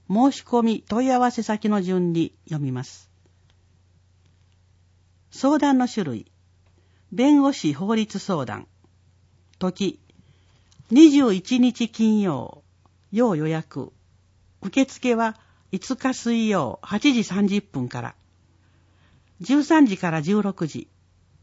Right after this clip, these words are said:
ところ、中央公民館。申し込み、問い合わせ先、生活環境課。電話、零八四八六七六一七八。弁護士法律相談。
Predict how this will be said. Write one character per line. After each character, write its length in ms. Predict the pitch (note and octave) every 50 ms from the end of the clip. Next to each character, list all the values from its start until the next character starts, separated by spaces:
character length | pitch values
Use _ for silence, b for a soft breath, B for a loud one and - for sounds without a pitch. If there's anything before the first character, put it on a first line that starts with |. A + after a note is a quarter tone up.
| _ _ _
と 120 | - G3+
こ 160 | G3 A3 G#3+ G#3
ろ、 240 | G3+ G3 F3+ - _ _ -
中 200 | - - C4 C4+
央 360 | C4+ C4+ C4 B3+ B3 A#3+ A#3
公 260 | A#3 - - A3 G#3+ G3+
民 240 | G3+ F#3+ D3+ C3+
館。 260 | - - A#2+ A2 G#2 - _ _ _ _ _ _ _ _ _ _ _ _ _ _ _ _ _ _ _ _ _ _ _ _
申 220 | G3+ A#3 C#4 C#4+
し 120 | - -
込 160 | - - B3+ A#3+
み、 220 | B3 B3 - - _
問 180 | - A#3+ A#3+ A#3+
い 60 | A3+
合 60 | A3+
わ 60 | A3+ G#3+
せ 120 | - G3+
先、 460 | F#3 - F#3 F#3 - - D3+ - - b b b b b b b b
生 280 | b - - C4+ C#4+ C#4
活 300 | C#4 C#4 C4+ - C4 C4
環 280 | - - A3+ A3+ A3+ A3
境 240 | - G#3+ G3+ G3
課。 260 | F#3 - F3+ E3+ E3 - _ _ _ _ _ _ _ _ _ -
電 280 | A3+ A#3+ B3 A#3+ A#3
話、 220 | A3+ A3 G#3+ G#3 b b b b b b
零 200 | - C4 C#4+ D#4
八 300 | C4 D4 D4+ D4+ - G#3+
四 220 | G3 F#3 F#3+ F#3 F#3
八 480 | F#3+ F#3 F3+ - - D3+ C#3 - - _ _ _ _ _
六 320 | - F#3+ A3 G#3+ - B3
七 400 | A3+ A3+ A3+ G3 E3+ D3 D3 - _ _ _ _ _
六 320 | - A3 A#3+ - - D4 D4
一 400 | D4 C#4 - - - D#3+ - -
七 240 | - E3+ F3+ F#3 F#3 E3+
八。 400 | E3 E3 E3 - - B2 G2+ - _ _ _ _ _ _ _ _ _ _ _ _ _ _ _ _ _ _ _ _ _ _ _ _ _ _ _ _ _ _ _ _ _ _ _ _ _ _ _ -
弁 260 | G#3 C4+ D4+ D4+ D4
護 140 | C#4 D4 D4
士 180 | - F#3 D#3+
法 220 | C#3+ G#3+ A#3+ B3 C4
律 260 | B3 A3+ - - A3
相 260 | - - G#3 F3+ D3
談。 280 | B2+ B2+ B2 A#2+ -